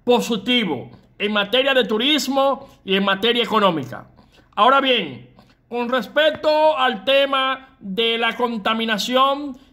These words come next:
de las plantas carbón Punta Catalina, es lamentable saber de que lo que va a beneficiar a unos va a perjudicar a otros.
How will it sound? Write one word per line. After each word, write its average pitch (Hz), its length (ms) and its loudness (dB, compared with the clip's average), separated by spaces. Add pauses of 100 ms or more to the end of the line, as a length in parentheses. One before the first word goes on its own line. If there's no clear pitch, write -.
de 214 420 0
las 196 200 -2
plantas 247 480 -2
carbón 240 760 -2 (240)
Punta 269 400 -2
Catalina, 214 760 -2 (420)
es 240 120 2
lamentable 262 760 0
saber 226 680 0 (260)
de 208 360 -4
que 220 340 -4
lo 226 260 0
que 226 260 0
va 233 240 2
a 277 40 0
beneficiar 247 840 -2
a 226 120 0
unos 190 640 -4 (360)
va 226 380 0
a 254 100 -2
perjudicar 220 920 -4
a 196 140 0
otros. 180 560 0